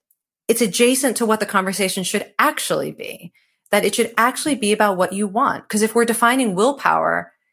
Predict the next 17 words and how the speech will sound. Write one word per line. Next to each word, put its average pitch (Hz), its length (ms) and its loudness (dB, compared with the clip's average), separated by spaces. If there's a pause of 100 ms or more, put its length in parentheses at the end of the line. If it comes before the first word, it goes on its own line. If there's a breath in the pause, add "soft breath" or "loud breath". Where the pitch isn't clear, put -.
(200)
as 185 200 2
a, 170 400 2
you 180 80 -6
know, 170 200 -4
the 185 100 -2
self-control 196 1080 0
to 175 100 -4
do 220 220 0
what 240 160 2
matters 180 360 0
most 170 460 -2 (260)
to 247 600 0
you, 208 500 0 (380 loud breath)
it's - 140 -2
not 330 80 6
about 247 160 4
whether 214 280 2